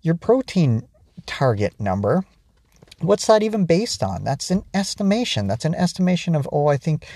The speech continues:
based on my body weight, I should have this much." But that's, it's not a magic number. No one can know exactly what it is, and you can tell that because there's so much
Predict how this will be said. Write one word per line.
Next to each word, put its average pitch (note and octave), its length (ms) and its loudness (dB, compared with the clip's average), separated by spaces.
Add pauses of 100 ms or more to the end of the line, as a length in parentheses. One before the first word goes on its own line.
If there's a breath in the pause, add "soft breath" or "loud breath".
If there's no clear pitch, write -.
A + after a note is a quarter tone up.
(140 loud breath)
based D3 260 0
on C3+ 80 2
my C3 100 4
body G#2+ 320 2
weight, A#2 220 0
I B2+ 100 0
should C3 220 -4
have D3 280 -2
this - 220 -6
much." - 260 -12 (440 soft breath)
But E3+ 140 -4 (140)
that's, - 600 -8 (640 soft breath)
it's D3+ 200 0
not F3 220 6
a D3+ 40 6
magic A2 440 0
number. D#3 380 0 (300 soft breath)
No D3 120 2
one F3 200 4
can C3+ 180 0
know C#3 160 4
exactly A2+ 540 0
what G2+ 160 0
it G#2+ 100 -2
is, D#3 240 2
and A2 260 -2
you G#2 80 -6
can G#2 200 -4
tell C4 300 -2
that G2 280 -4
because A2+ 380 -2
there's A2 240 0
so - 240 2
much B2 280 0